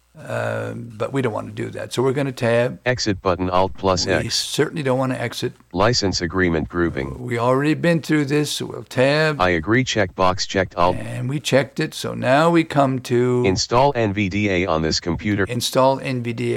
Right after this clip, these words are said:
Speaker 1: A on this computer. I'm gonna hit the enter key.
Speaker 2: Install N V D A dialog to install N V D A to your hard drive.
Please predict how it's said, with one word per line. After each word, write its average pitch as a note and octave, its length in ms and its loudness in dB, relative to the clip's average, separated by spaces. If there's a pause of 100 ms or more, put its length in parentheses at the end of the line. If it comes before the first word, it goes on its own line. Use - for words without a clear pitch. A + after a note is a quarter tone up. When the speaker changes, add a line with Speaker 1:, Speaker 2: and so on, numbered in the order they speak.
Speaker 1:
A - 120 -10
on D#3 220 6
this D#3+ 180 2
computer. A#2 540 -2
I'm A#2+ 160 -4
gonna A2+ 180 -6
hit A2+ 200 -8
the G#2+ 160 -8
enter G2+ 160 -14
key. - 380 -14 (100)
Speaker 2:
Install A#2+ 520 2
N G#2 160 2
V G2 160 0
D G2+ 220 0
A F2+ 100 2
dialog D#2 640 2
to E2+ 160 -2
install G2+ 480 2
N F2+ 180 0
V G2 140 0
D G2+ 220 0
A F#2 140 0
to E2+ 120 -6
your D#2 160 0
hard G2 320 2
drive. E2+ 480 2